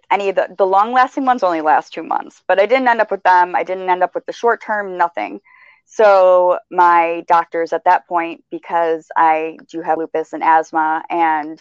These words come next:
because my family obviously does not have a good history with this virus and with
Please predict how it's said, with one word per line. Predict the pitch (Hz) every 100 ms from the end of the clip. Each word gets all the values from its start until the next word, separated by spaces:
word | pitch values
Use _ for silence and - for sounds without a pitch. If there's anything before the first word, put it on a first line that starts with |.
| -
because | 165 160 151
my | 156
family | 160 156 160 - - - -
obviously | - 156 113 - -
does | - - -
not | 180 208 254
have | - 190
a | 175
good | 175 160 160 _
history | 175 - 170 160 165 -
with | 170 165
this | 160 156
virus | 156 156 156 165 - - _ -
and | 165
with | 156